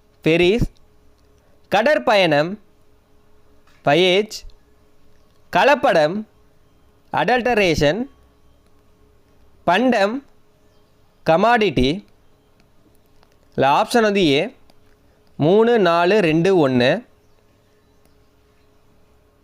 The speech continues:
ஏ தான் சரியானது. பயண படகுகள், ஃபெரிஸ். கடற்பயணம், வயேஜ். கலப்படம், அடல்டரேஷன். பண்டம், கமாடிட்டி. ஒளி மற்றும் பொருள் வேறுபாடு அறிந்து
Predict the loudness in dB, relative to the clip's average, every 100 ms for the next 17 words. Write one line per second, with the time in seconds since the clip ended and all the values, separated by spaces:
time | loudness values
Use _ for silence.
0 | _ -2 0 0 -2 0 0 2 2 2
1 | 0 -2 -12 _ _ _ _ _ _ -2
2 | 0 0 0 0 2 2 2 0 -4 -16
3 | _ _ -2 0 0 -2 -8 _ _ _
4 | -6 -2 -2 -2 0 2 2 -2 -4 -12
5 | _ _ _ _ -4 0 2 2 -2 -4
6 | -16 -20 _ _ _ 0 0 0 0 0
7 | -2 -8 -6 -2 -2 0 0 0 0 0
8 | -2 -8 _ _ _ _ -4 -2 0 0
9 | -2 -6 -14 _ -4 0 0 0 0 -2
10 | -2 -4 -12 _ _ _ _ -20 _ _
11 | _ _ _ _ _ _ _ 0 2 2
12 | 2 0 0 -2 -2 -8 -4 0 2 2
13 | 2 2 2 2 2 0 0 0 -2